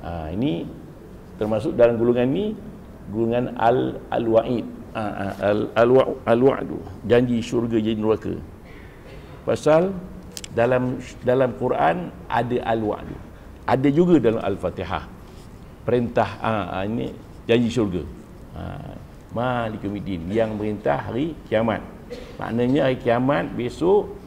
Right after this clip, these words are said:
kita ada dua. Sama ada neraka atau syurga. Bahagia atau tak berbahagia. Itu aja. Ha, itu sebabnya kita ni, kita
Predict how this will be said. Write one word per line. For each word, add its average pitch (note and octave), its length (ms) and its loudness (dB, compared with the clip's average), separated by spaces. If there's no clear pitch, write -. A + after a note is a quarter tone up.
kita A2+ 400 0
ada B2 160 -2
dua. A2 320 0
Sama A2+ 400 0
ada A#2+ 240 -2
neraka B2 560 2
atau A#2 160 -6
syurga. G2 400 -4
Bahagia C3 640 4
atau A#2 480 2
tak - 160 -2
berbahagia. F2+ 640 -2
Itu - 240 -6
aja. - 140 -10
Ha, - 320 -12
itu - 80 -4
sebabnya A#2+ 320 2
kita A#2 400 0
ni, D3 120 -4
kita A#2+ 360 2